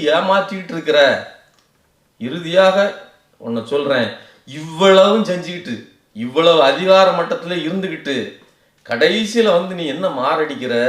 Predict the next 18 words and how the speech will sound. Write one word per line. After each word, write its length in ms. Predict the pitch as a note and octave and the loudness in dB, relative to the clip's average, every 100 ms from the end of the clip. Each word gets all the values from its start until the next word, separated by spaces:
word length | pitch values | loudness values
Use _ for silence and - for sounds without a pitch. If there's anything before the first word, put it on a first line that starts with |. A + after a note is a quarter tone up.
| C3+ C#3+ - _ _ | 0 -2 -10 _ _
எங்க 300 | A#2+ D3 F#3 G3 F#3+ | -4 -4 0 2 4
ஆளை 240 | G3+ G#3+ | 4 0
பத்தி 300 | G#3+ G3 G#3 | -4 -8 -8
படம் 320 | - C#3+ F3 | -2 0 0
எடுத்தா 380 | E3+ - - B2 G#2+ F#2+ - _ _ _ _ - | -2 -4 0 0 0 -4 -12 _ _ _ _ -10
அந்த 260 | E3+ A3 | -2 2
படத்துல 540 | A3+ - D3 A#3 - A3 - | 2 2 2 0 -2 -4 -2
பேர்ல 360 | D3+ F#3 A3+ G#3+ | 4 4 4 0
கூட 180 | F3+ G#3 | -2 -4
எங்க 240 | E3+ F3 F#3 F3 | -4 -2 2 4
ஆள் 220 | F#3+ D4 | 4 4
எழுத 220 | E3+ F3 G3 | 0 0 0
நீங்க 220 | D3 D3 | 0 -2
வந்து 180 | B2+ C#3+ | -4 -4
வைக்க 240 | C3+ A#2 F#3+ | -6 -4 -4
மாட்டேங்கிறீள் 680 | F#3 E3+ C#3 B2 A2+ C3 B2 G2 - _ _ _ _ _ _ _ _ _ _ _ _ _ _ _ _ _ _ _ | -4 -2 -2 -2 -2 -2 -2 -8 -14 _ _ _ _ _ _ _ _ _ _ _ _ _ _ _ _ _ _ _
அப்படின்னு 420 | - - D#3+ G3 G3+ | -10 -10 -6 -4 -2
வந்துட்டு 420 | E3+ D#3+ E3+ | -4 -6 -8